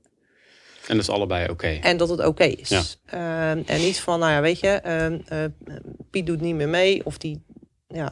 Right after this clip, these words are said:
Speaker 2: die, die levert niet wat hij heeft beloofd, dus het is dan klaar." Weet je, het heeft toch echt wel wat hobbels soms nodig om, eh, alles, eh, opgelijnd, eh,
Speaker 1: Ja.
Speaker 2: eh, te houden. En soms wijzigt, kan de doelstelling ook wijzigen. Als je van met,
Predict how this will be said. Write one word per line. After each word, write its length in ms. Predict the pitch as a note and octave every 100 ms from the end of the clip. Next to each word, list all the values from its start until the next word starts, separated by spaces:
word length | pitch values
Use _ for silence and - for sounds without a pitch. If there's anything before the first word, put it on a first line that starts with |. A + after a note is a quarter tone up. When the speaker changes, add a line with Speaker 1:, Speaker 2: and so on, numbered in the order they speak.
| -
Speaker 2:
die, 160 | - D3
die 160 | - D#3+
levert 320 | D#3+ E3 C#3+
niet 220 | F#3 F#3+
wat 180 | D3+ D3
hij 80 | D#3
heeft 240 | D#3 D3+
beloofd, 440 | D#3 E3 F3+ E3
dus 220 | D#3 F3+ -
het 140 | D#3
is 280 | E3 - -
dan 180 | D3+ D3+
klaar." 380 | - F3 B2+ C#3
Weet 120 | D#3+
je, 140 | F#3+
het 200 | - F3
heeft 280 | F3+ F3+ -
toch 200 | - -
echt 220 | - -
wel 200 | - D#3+
wat 200 | D#3+ D#3+
hobbels 440 | - E3 F3+ D#3+ -
soms 260 | D#3+ D#3
nodig 380 | E3 F3 G3 F#3+
om, 360 | - D#3+ D#3+ D#3
eh, 160 | D#3
alles, 380 | - D3+ D3 -
eh, 120 | D3
opgelijnd, 600 | - - D3+ C#3 C3+ C3+ -
eh, 140 | C#3
Speaker 1:
Ja. 120 | C3 -
Speaker 2:
eh, 200 | A2+ G#2 D3 C#3+
te 100 | -
houden. 420 | C#3 C#3 - D3 - - - - - - _ _
En 200 | G3+ F#3+
soms 420 | - G#3+ F3+ - -
wijzigt, 640 | D3+ E3+ A#3+ B3 - - -
kan 180 | - G#3
de 80 | F#3
doelstelling 480 | F3 G3 - E3+ D3+
ook 120 | C#3
wijzigen. 600 | D3+ B3 C4+ E3 D3+ D3
Als 200 | - E3
je 160 | - E3+
van 460 | - F3 F3 F3 -
met, 480 | - E3+ - -